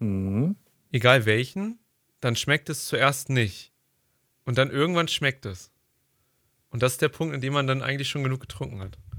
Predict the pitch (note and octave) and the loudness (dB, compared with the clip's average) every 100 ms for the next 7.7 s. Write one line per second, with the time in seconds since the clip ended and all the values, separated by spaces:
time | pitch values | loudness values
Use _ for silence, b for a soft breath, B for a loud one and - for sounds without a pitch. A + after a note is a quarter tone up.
0 | B B B B _ _ _ _ - _ | B B B B _ _ _ _ -20 _
1 | - B2+ A#2+ B2 C#3 D3+ C3+ C3 D3+ D#3+ | -8 -6 0 4 4 4 0 -2 0 0
2 | B2+ C3 - C3+ C#3 F3 D#3 C#3+ C3+ - | 0 -8 -4 -2 2 4 4 4 0 -4
3 | - C3 C3+ C#3+ D#3+ D3 C#3 C3 C#3 C#3 | -8 -4 -4 -4 -4 0 0 0 -2 -2
4 | - C3+ B2 A#2+ - - - B2+ - G#3+ | 0 -2 0 -2 -4 -10 -4 -4 -4 -8
5 | C3 A2 G#2+ - A#2 F#2+ G2+ - F#3+ B3 | -6 -6 -6 -4 -2 -2 -6 -8 -8 -10
6 | _ _ _ - B2 C#3 - E3+ E3+ - | _ _ _ -4 0 0 0 -2 -2 -2
7 | C#3 A#2 - - F3+ F#3+ | -2 0 -2 -4 -2 -2